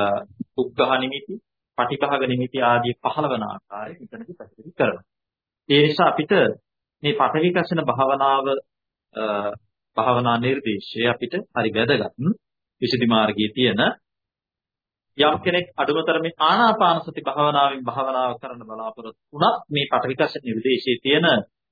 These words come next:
කර්මස්ථාන භාවනා ආරම්භය පිළිබඳ කරුණු කාරණා ටික දැනගන්න එක වැදගත් වෙනවා.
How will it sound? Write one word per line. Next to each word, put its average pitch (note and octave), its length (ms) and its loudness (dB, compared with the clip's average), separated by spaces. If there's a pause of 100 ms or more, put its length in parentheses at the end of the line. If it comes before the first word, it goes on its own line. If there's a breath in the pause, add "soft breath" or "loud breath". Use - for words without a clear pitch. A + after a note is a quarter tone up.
(140)
කර්මස්ථාන B2 680 2 (380)
භාවනා A#2+ 580 4 (640)
ආරම්භය B2 580 4 (140)
පිළිබඳ A2+ 440 -6 (120)
කරුණු A2 300 -4
කාරණා G#2 400 -4
ටික - 200 -14 (800)
දැනගන්න A#2+ 440 2
එක A2+ 100 0
වැදගත් G#2 400 -2
වෙනවා. B2 260 2